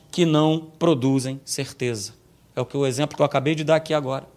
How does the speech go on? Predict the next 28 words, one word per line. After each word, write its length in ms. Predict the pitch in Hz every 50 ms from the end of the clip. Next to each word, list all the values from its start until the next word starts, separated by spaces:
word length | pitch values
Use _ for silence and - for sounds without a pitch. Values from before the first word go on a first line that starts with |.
| _ _ _ _ _ _ _ -
Isaías 380 | 139 135 131 139 139 143 143
cinquenta 340 | - 147 135 - 139 131 143
e 40 | 139
três, 240 | - 139 139 139 -
quatro, 340 | - 127 127 131 - - - -
falando 280 | - 139 131 127 127 127
sobre 240 | - - 127 127 127
saúde, 580 | - - 135 135 123 120 120 117 113 - - - _ - - - -
sobre 260 | - - 143 135 135 135
a 60 | 127
nossa 200 | 135 135 - 135
posição 460 | - 139 135 123 127 120 - 135 127
em 60 | 123
Cristo 340 | - - 127 123 - - 123
Jesus. 540 | 120 135 117 104 107 107 110 107 - - - - - - - -
Se 120 | - - 135
a 20 |
revelação 720 | 127 139 135 123 143 147 139 131 131 - - 185 190 214 220
não 160 | 220 220 240
existe, 600 | 240 214 156 151 151 139 139 - - - - - - _ - - - -
são 240 | - - 165 156 147
apenas 480 | 139 - - 170 185 196 202 208 190 170
verdades 640 | 180 180 160 151 139 147 147 151 156 151 139 -
que 140 | - - 143
não 400 | 143 143 156 185 208 233 240 220
vão 300 | 143 131 160 185 214 226
produzir 540 | - 202 202 196 170 160 131 113 135 175 196
certeza. 800 | - - 202 190 - - - - 185 196 196 160 123 110 104